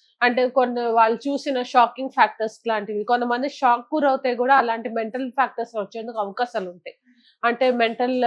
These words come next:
challenged లాంటివి, me-, not even mentally challenged, but also,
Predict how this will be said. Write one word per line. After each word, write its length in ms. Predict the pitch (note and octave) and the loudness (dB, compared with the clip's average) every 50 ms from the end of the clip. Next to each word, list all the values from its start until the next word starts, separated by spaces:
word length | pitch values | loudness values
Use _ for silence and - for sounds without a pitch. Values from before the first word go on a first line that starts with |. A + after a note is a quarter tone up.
| A#3 A3+ A3 G#3+ G#3 G#3 G#3 G#3+ A3 A3 A3+ A3+ G#3 G#3+ | 4 4 4 2 0 0 -2 0 0 0 2 2 0 0
challenged 840 | G#3 - - B3 A3 G#3+ A3+ A#3 A#3 A3+ - - A3+ G#3+ G#3 G#3 | -2 2 6 8 8 8 6 2 -2 -4 -6 -8 -6 -6 -4 -2
లాంటివి, 420 | G#3+ G#3 G3+ G3 G#3 G3+ G3 G3 F#3+ | -2 -2 -2 -2 -4 -4 -4 -4 -4
me-, 360 | G#3+ A3+ A3+ - A3 A3 A3 | -4 -4 -4 -4 -6 -6 -4
not 180 | A3+ A#3+ A#3+ | -4 -2 0
even 180 | E4 F4+ E4 D4+ | 0 -2 0 0
mentally 340 | B3 A3+ A3+ B3 C4 C#4 D4+ | 0 0 0 -2 -2 -2 -2
challenged, 600 | - - C#4+ B3+ B3+ C#4+ E4 E4+ - - B3 C4 | -2 0 0 0 0 0 -6 -6 -6 2 4 4
but 60 | B3 - B3 A#3 A#3 | 4 4 2 0 0
also, 400 | A#3 A#3 - E4+ F4+ D#4 A#3+ | -2 -4 -4 -2 0 0 -2